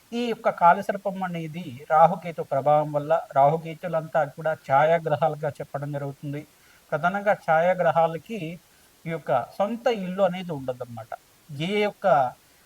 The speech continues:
రాశులకంతా కూడా వారి వారికి రాష్ట్రాధిపత్యం లభిస్తూ ఉంటుంది. మిగతా గ్రహాలకన్నిటి కూడా రాహుకేతులంతా కూడా ఛాయాగ్రహాలు కాబట్టి వాటికంతా కూడా సొంత ఇల్లు అనేది ఉండదు. ప్రధానంగా ఏ గ్రహానికైతే కనుక,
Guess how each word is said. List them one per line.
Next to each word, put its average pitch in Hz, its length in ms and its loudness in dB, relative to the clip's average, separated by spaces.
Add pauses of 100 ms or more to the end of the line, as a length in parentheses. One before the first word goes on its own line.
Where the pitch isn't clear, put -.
రాశులకంతా 185 800 6
కూడా 170 380 2
వారి 160 320 6
వారికి 170 580 2
రాష్ట్రాధిపత్యం 165 1000 2
లభిస్తూ 143 380 -4
ఉంటుంది. 147 320 -8
మిగతా 147 600 2 (380)
గ్రహాలకన్నిటి 139 720 0
కూడా 131 280 -4 (460)
రాహుకేతులంతా 180 760 4
కూడా 170 180 -6
ఛాయాగ్రహాలు 165 720 2
కాబట్టి 143 500 -6
వాటికంతా 143 600 -2
కూడా 143 280 -4
సొంత 170 380 -8
ఇల్లు 202 340 -4
అనేది 180 320 -2
ఉండదు. 165 360 -8 (420)
ప్రధానంగా 208 680 2 (420)
ఏ 226 200 0
గ్రహానికైతే 233 960 2
కనుక, 220 480 4